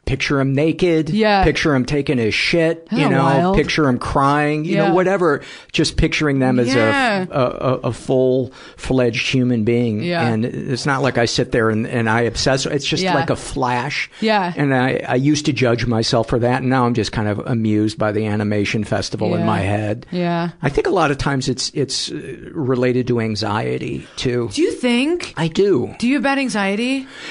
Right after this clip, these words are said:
Speaker 1: Uh, I do. I do,
Speaker 2: God, I do
Speaker 1: definitely.
Speaker 2: too. I have such bad anxiety.
Speaker 1: Uh, talk about that.
Speaker 2: Oh, it's so, I've, I, God, I think about it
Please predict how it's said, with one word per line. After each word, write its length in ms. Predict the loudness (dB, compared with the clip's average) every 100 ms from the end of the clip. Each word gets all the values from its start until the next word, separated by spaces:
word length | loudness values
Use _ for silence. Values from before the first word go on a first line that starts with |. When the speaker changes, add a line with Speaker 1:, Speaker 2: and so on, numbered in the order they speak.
| -16 -18 -2
Speaker 1:
Uh, 320 | 2 4 2 0
I 80 | -2
do. 400 | 2 2 2 -2
I 120 | -4 0
do, 180 | 2
Speaker 2:
God, 40 | 2
I 20 |
do 80 | 2 2
Speaker 1:
definitely. 400 | 0 2 2 0
Speaker 2:
too. 60 |
I 60 | -2
have 120 | -6
such 380 | -8 -12 -14 -10
bad 200 | -8 -6
anxiety. 760 | -8 -8 -6 -6 -6 -6 -6 -10 _
Speaker 1:
Uh, 80 | -6
talk 260 | -2 -2 0
about 260 | -4 -4
that. 260 | -6 -10 -12 -14 -4
Speaker 2:
Oh, 260 | 0 0 -2
it's 120 | -6
so, 140 | -6 -4
I've, 440 | -4 -4 -8 -20 -20 -16 -10
I, 140 | -8 -6
God, 280 | -2 -2
I 60 | -2
think 240 | -4 -6
about 240 | -4 -4 -6
it 180 | -12